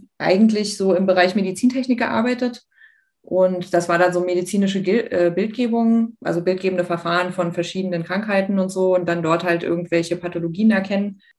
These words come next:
Und eigentlich hatte ich mir am Anfang auch vorgestellt, dass ich gerne sowas machen würde. Aber als ich dann die Stelle hatte und tatsächlich angefangen habe, mich für, nach einem Thema umzuschauen, habe ich eigentlich relativ schnell, also verhältnismäßig schnell,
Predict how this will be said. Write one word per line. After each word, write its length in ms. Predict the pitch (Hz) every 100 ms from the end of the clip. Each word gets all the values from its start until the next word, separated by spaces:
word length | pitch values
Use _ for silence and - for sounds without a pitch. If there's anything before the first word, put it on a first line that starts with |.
| _ _ -
Und 120 | 196
eigentlich 300 | - 190 220
hatte 120 | 214
ich 60 | 196
mir 100 | 190
am 120 | 180
Anfang 240 | 220 233
auch 160 | 190 190
vorgestellt, 420 | 202 220 - 208
dass 140 | 202 196
ich 120 | 190
gerne 180 | 190 190
sowas 300 | 185 185 180
machen 280 | 196 240
würde. 320 | 202 208 233 -
Aber 640 | 170 208 247 254 262 277 _ _ _ _ _
als 240 | 180 185
ich 80 | -
dann 200 | 196 196
die 80 | 185
Stelle 340 | - 196 185
hatte 520 | 208 220 220 220 247 254 _ _ _
und 220 | - 190
tatsächlich 540 | 196 185 185 196 214 185
angefangen 560 | 196 226 220 202 196
habe, 220 | 196 196 202
mich 200 | 196 -
für, 300 | 180 175 - -
nach 220 | 185 180
einem 100 | 190
Thema 280 | 208 226 202
umzuschauen, 880 | 226 269 208 - 185 190 196 208 - _
habe 160 | 170 196
ich 160 | 202 -
eigentlich 460 | 180 220 220 190
relativ 480 | 180 214 233 - 220
schnell, 580 | - 180 180 233 262 - 180
also 300 | 165 165 160
verhältnismäßig 760 | 165 160 214 262 233 226 220
schnell, 380 | 226 220 226 220